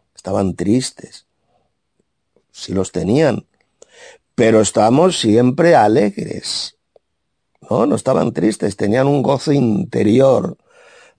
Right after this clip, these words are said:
<clears throat> porque tenían la esperanza de la gloria futura. Tenían la esperanza puesta en el Señor Jesús,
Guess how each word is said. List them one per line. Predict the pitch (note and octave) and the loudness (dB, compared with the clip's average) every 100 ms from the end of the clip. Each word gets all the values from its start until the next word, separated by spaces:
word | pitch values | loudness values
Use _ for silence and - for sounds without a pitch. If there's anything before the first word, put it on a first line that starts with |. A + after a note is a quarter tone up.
| _ | _
<clears throat> | - C#4+ G#3+ A2+ | 0 2 4 4
porque | G#2+ G#2 | 0 0
tenían | G2 G2+ G2 A2+ C#3 C#3+ | 0 0 2 2 4 4
la | A#2 | 2
esperanza | G2 - F2 G#2+ B2 C3 C#3 | 0 -4 -2 2 2 2 2
de | B2+ | 2
la | G2+ | 0
gloria | F#2+ F#2+ G2+ A2 A#2+ C3 | 0 0 2 2 4 2
futura. | - - F2+ - A#2+ B2+ C3 - E2+ - _ _ _ _ _ _ _ _ _ _ | 0 -6 -6 -2 0 2 2 0 -4 -14 _ _ _ _ _ _ _ _ _ _
Tenían | D#2+ F2+ G2 G#2+ | -4 0 2 2
la | A#2 | 2
esperanza | - A2 A#2 A#2+ B2+ | 2 0 2 2 0
puesta | G2+ G2+ G#2+ | 0 -2 0
en | A2+ | 0
el | B2 | 0
Señor | G2 - F2+ F2 | -2 -4 -4 -4
Jesús, | A2+ A#2 F3 B3+ - | -4 0 2 0 -4